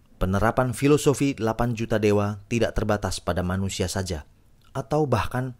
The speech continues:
pada makhluk hidup saja. Benda-benda tidak bernyawa dapat memberi jasa bagi manusia, selama kita menghormatinya. Akan tetapi,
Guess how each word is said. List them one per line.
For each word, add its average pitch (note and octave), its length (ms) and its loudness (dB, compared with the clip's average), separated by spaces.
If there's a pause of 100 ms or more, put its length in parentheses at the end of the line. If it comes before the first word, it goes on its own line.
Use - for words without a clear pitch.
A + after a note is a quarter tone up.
pada A#2+ 320 0
makhluk A#2 400 -2
hidup G#2+ 240 -4
saja. E2 320 -6 (880)
Benda-benda B2 560 2
tidak C3 320 0
bernyawa A#2 480 2
dapat A2 320 2
memberi A2 240 0
jasa G#2 400 2
bagi F#2 240 -4
manusia, F2+ 480 -4 (240)
selama F2+ 480 -2
kita G#2 240 -2
menghormatinya. F2+ 720 -2 (800)
Akan C3+ 240 0
tetapi, D#3+ 480 -2